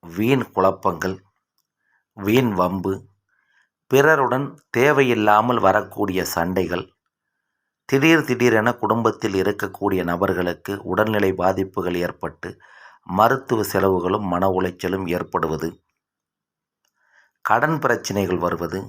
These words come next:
வீட்டில் திருமண வயதான ஆண் அல்லது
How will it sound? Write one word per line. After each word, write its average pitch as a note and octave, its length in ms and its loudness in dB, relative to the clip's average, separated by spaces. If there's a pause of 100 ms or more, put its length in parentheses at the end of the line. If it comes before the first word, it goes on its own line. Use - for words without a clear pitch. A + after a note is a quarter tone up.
(600)
வீட்டில் C3+ 500 0
திருமண A#2+ 340 4
வயதான G#2 500 2 (720)
ஆண் B2+ 300 2
அல்லது G2+ 340 0